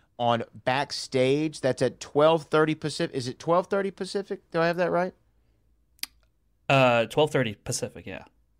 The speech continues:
Speaker 2: Yeah.
Speaker 1: Twelve thirty Pacific. Make sure you go and you check that out as well. Um, Frank, I wanna ask you this. This rule book,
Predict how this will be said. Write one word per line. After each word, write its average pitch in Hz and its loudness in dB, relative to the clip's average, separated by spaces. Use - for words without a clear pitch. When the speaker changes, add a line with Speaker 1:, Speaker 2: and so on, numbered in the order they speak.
Speaker 2:
Yeah. 107 -6
Speaker 1:
Twelve 151 2
thirty 143 0
Pacific. 135 -4
Make 131 0
sure 143 -4
you 131 -2
go 127 4
and 113 -4
you 107 -4
check - -4
that 120 0
out 120 0
as 117 0
well. 120 2
Um, 147 4
Frank, 156 0
I 131 -10
wanna 151 0
ask 156 -2
you 135 -4
this. - -8
This 156 -2
rule 175 6
book, 110 -4